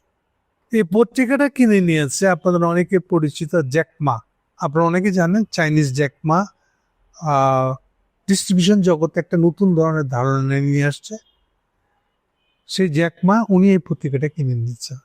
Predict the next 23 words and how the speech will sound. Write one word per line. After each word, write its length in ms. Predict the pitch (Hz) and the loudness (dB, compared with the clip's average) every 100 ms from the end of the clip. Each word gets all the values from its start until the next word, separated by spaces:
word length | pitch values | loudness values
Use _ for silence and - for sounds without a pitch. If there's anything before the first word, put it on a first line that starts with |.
| _ _ _ _ _ _ _ _ _ _ _ _ - | _ _ _ _ _ _ _ _ _ _ _ _ -8
সম্ভবত 680 | - 233 247 254 254 269 277 | -2 0 2 2 2 0 0
বাংলাদেশে 720 | 214 214 220 226 226 214 240 | -2 -2 0 2 2 2 0
আমি 340 | 190 196 240 | -2 0 0
প্রথম 380 | 226 220 202 220 208 | 0 0 0 0 2
এই 120 | 185 - | 0 0
পত্রিকাটা 500 | 214 - 196 196 131 - | -2 -2 -2 -2 -2 -2
নিয়ে, 460 | 208 185 233 214 170 _ _ _ _ | 0 2 2 2 0 _ _ _ _
এই 120 | 202 180 | -4 -4
পত্রিকাটাতে 840 | - 202 180 208 208 208 202 226 | 0 -2 0 -4 -2 0 0 -2
কি 260 | - - 226 | -4 0 4
লিখেছে 460 | 208 190 214 214 196 | 4 2 0 0 0
তা 160 | - 165 | -2 -2
নিয়ে 280 | 165 170 170 | 2 2 2
লেখা 320 | 151 143 160 | 0 -4 -6
শুরু 260 | - 143 135 | -6 -4 -2
করি, 240 | 165 185 - _ - | 0 0 0 _ -2
ইন্টারন্যাশনাল 580 | 190 175 202 196 - 190 | 0 2 2 2 2 -2
সিচুয়েশন 560 | - 170 160 143 - 147 | -2 -6 -4 -6 -6 -10
সম্পর্কে, 520 | - 127 135 - _ | -8 -10 -12 -18 _
ইন্টারন্যাশনাল 600 | _ _ 175 165 156 175 | _ _ -2 0 2 2
পলিটিক্স, 600 | - 151 139 143 - - - | 2 0 0 -4 -8 -12 -4
ইকোনমি 400 | 156 165 135 131 | -2 0 0 -2
সম্পর্কে। 500 | - 135 123 131 - | -4 -10 -8 -8 -10